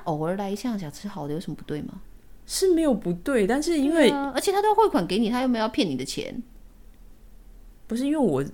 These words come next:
Speaker 2: 我也不太习惯去把账号随便给人家，
Speaker 1: 不是。
Speaker 2: 而且我也不见得记得账号。
Speaker 1: 对啊，谁会把账号背在脑子里啊？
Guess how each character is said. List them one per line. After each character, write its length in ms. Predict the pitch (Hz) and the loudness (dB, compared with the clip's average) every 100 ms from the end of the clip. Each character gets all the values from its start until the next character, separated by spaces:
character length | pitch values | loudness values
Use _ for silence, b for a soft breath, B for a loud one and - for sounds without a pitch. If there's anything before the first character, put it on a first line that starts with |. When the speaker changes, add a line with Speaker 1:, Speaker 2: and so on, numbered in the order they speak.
| - - | -12 -10
Speaker 2:
我 160 | - 208 | -2 2
也 80 | 254 | 2
不 160 | 170 | 0
太 240 | 165 196 240 | -6 -2 0
习 340 | - - 123 | 0 -4 -4
惯 340 | 123 202 165 92 - - - - - - - - - | -4 0 0 -2 -10 -16 -20 -20 -20 -20 -20 -20 -20
去 460 | - - 208 131 82 - - - | -16 -2 0 0 -4 -12 -20 -12
把 260 | - 120 - - | -10 -10 -12 -8
账 200 | - 170 | -4 -2
号 200 | 165 156 | 2 0
随 160 | - 127 | 0 -2
便 200 | 160 165 | 0 -2
给 120 | 117 | -2
人 160 | 78 82 | -4 0
家， 120 | 127 | 0
Speaker 1:
不 80 | 220 | 2
是。 20 | |
Speaker 2:
而 20 | |
且 80 | 262 | 2
我 160 | 214 | 4
也 60 | 226 | 4
不 140 | 175 | 2
见 240 | 160 - 254 | -4 -2 0
得 140 | 160 | 0
记 240 | 156 240 220 | -2 -2 0
得 180 | 135 | 0
账 160 | 135 180 | 0 0
号。 80 | 302 | 0
Speaker 1:
对 80 | 370 | 2
啊， 160 | 339 | 2
谁 160 | 123 262 | 2 2
会 120 | 359 | 0
把 100 | 214 | 0
账 160 | - 269 | 0 0
号 100 | 262 | 0
背 140 | 262 | 0
在 80 | 240 | -2
脑 160 | 170 | -6
子 120 | 64 - | -10 -12
里 160 | - | -14
啊？ 80 | - | -16